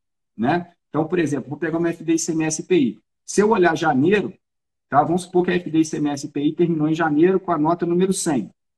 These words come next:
Em fevereiro, eu deveria começar com a nota cento e um, tá? Se eu olhar janeiro isolado e não encontrar defeito, tá tudo certo.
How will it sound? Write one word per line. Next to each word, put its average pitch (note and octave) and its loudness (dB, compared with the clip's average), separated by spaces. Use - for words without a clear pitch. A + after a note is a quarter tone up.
Em G#3+ 2
fevereiro, G3+ 2
eu D#3 -4
deveria F#3+ 4
começar F3+ -2
com F3+ -2
a E3+ 2
nota F3+ -2
cento D3 -2
e G#3+ 2
um, E3 2
tá? E3+ 0
Se - -4
eu A3 4
olhar A#3 4
janeiro G3+ 2
isolado F3 2
e B2 -4
não D#3 2
encontrar D#3 -4
defeito, F3 -2
tá C#3+ -10
tudo E3 -10
certo. A2+ -6